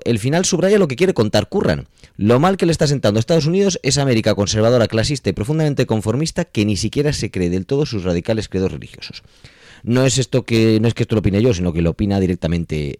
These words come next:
él, lo pone así de claro. Eh, es probable que sea verdad, pero es que el,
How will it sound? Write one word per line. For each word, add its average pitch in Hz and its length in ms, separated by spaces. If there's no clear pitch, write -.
él, 85 120
lo 69 80
pone 78 160
así 78 120
de 73 60
claro. 71 220
Eh, 92 260
es 120 100
probable 95 340
que 98 80
sea 98 120
verdad, 87 240
pero - 120
es 80 80
que 95 100
el, 85 400